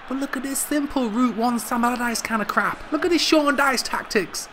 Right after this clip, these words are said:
And the marking was shocking and Cabba's in. That's a finish, to be fair, though, bro. And the thing is, Midtjylland on that blue tick vibe, like I was saying, and they, they're gonna play four one four one. It's gonna be a nightmare to get this goal back now.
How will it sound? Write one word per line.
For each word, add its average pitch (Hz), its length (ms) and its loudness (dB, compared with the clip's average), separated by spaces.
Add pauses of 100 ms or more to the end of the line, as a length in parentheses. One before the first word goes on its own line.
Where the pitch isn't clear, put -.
(840)
And 160 140 -8
the 160 60 -6
marking 180 460 -4
was 160 100 -2
shocking 180 460 -2
and 160 120 -4
Cabba's 160 400 -2
in. 170 320 2 (340)
That's - 140 -10
a 117 60 -8
finish, 165 320 0
to - 80 -6
be 120 100 -4
fair, 160 300 0
though, 117 160 -2
bro. 110 280 -6 (840)
And 127 100 -4
the 135 40 -6
thing 196 200 2
is, 165 80 4
Midtjylland 170 580 2
on 170 100 4
that 131 160 0
blue 170 220 6
tick 151 220 2
vibe, 139 320 2
like 143 200 0
I 139 40 -2
was 127 120 -2
saying, 127 360 0
and 135 160 -2
they, 160 120 2
they're 156 340 -4
gonna 165 180 0
play 160 280 0
four 160 380 2
one 147 260 4
four 139 300 2
one. 131 300 2
It's 117 140 -8
gonna 139 180 -2
be 127 100 -2
a 120 60 -4
nightmare 139 640 -2
to - 120 -6
get 117 140 -4
this 120 120 -4
goal 123 240 -2
back 113 180 -2
now. 113 240 -4